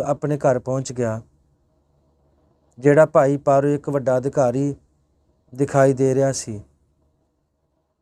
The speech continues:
ਘਰ ਜਾ ਕੇ ਉਸ ਘਰ ਦੀਆਂ ਸਾਰੀਆਂ ਵਸਤਾਂ ਅਤੇ ਹੋਰ ਸਾਜੋ ਸਮਾਨ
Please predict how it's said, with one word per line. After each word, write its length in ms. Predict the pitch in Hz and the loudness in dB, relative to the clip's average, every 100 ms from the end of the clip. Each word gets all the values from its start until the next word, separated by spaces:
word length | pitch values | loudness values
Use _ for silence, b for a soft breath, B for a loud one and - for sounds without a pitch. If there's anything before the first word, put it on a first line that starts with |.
| _ | _
ਘਰ 280 | 147 135 | 4 4
ਜਾ 260 | 131 139 135 | 4 4 2
ਕੇ 160 | 135 151 | 0 -4
ਉਸ 260 | 156 - | -4 -6
ਘਰ 240 | 143 147 117 | 0 0 2
ਦੀਆਂ 200 | 131 139 | -2 -4
ਸਾਰੀਆਂ 400 | - 147 170 151 | -2 -2 0 -2
ਵਸਤਾਂ 440 | 127 - 120 113 - _ _ _ _ _ _ _ _ _ _ _ - | -4 -6 -10 -12 -14 _ _ _ _ _ _ _ _ _ _ _ -4
ਅਤੇ 220 | 135 156 | 0 2
ਹੋਰ 220 | 143 139 143 | 4 2 2
ਸਾਜੋ 380 | - 131 123 | 0 -2 -2
ਸਮਾਨ 500 | 139 135 123 113 110 | -4 -4 -6 -6 -8